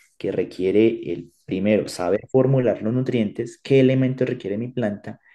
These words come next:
y también para, pues, para que tenga las defensas, también para combatir las plagas o enfermedades que se pueden presentar, depende de mi tipo de cultivo, ¿listo? Eh, entonces, digamos que entrando un poquito en materia, vamos a hablar principalmente de plagas,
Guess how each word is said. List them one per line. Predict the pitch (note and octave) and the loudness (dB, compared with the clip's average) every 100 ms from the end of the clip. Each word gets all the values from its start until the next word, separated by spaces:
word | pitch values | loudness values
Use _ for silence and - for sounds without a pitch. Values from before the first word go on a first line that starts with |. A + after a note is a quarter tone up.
| _ _ _ | _ _ _
y | F3+ F#3+ - | 0 0 0
también | C#3 A2+ G2+ G#2 G2 - _ _ _ | 0 0 2 0 -2 -8 _ _ _
para, | - F#2 - | -2 0 -2
pues, | - - | -10 -4
para | - - | 0 0
que | - | -4
tenga | - _ - A#2 | -14 _ 0 2
las | A2+ | 4
defensas, | B2 A2 G#2 G2+ - - | 2 0 0 -2 -4 -8
también | F2+ F2 E2+ | -10 -8 0
para | G#2+ G2+ - _ _ - | 2 2 -2 _ _ -2
combatir | A#2+ A#2 G#2+ F#2+ A#2 C#3+ D3 - _ _ | 0 2 2 0 2 2 0 -8 _ _
las | G#2 G2+ | -2 -2
plagas | - A2+ A2 A#2 | 0 2 2 0
o | |
enfermedades | A#2 B2 A#2 G#2+ G2 | -2 -2 0 -2 -6
que | A2 | -4
se | A#2 | -4
pueden | A2+ G2 F#2+ F#2+ | -4 -6 -6 -4
presentar, | A#2 A#2+ A#2 A#2 | -2 -2 -4 -4
depende | A2 - F2+ F2 F#2+ | -4 -4 -6 -4 -4
de | |
mi | G2 F#2+ | -4 -6
tipo | E2+ - | -6 0
de | F#2 - | 0 0
cultivo, | G2+ - D3 D3 - _ | -2 2 2 2 -4 _
¿listo? | A#2 - C#3 D3+ - _ - - - - - _ - | -14 -2 -2 -2 -10 _ -20 -20 -20 -20 -20 _ 2
Eh, | C3 C3+ C3 C3 C3 - | 6 6 6 6 4 0
entonces, | C3 B2 C3 C#3 D#3+ - | 0 4 4 4 0 0
digamos | D3+ B2 B2 | 0 0 0
que | C#3+ | -2
entrando | C3+ A2+ | -2 -2
un | A2+ | -2
poquito | C3 C3 B2+ | -4 -4 -4
en | C3+ | -4
materia, | B2 - A#2 C3 | -6 -4 -2 -2
vamos | A#2 A2 B2 | -4 -4 -4
a | |
hablar | G#2 F#2+ | -4 -6
principalmente | A#2+ A#2 A2+ F#2+ G2 A#2 B2 D3 D3 - | -10 -10 -8 -6 -2 -2 0 0 -2 -6
de | - F2+ E2 | -10 -8 -6
plagas, | - G2+ G2 - - - | 0 0 0 -4 -12 -20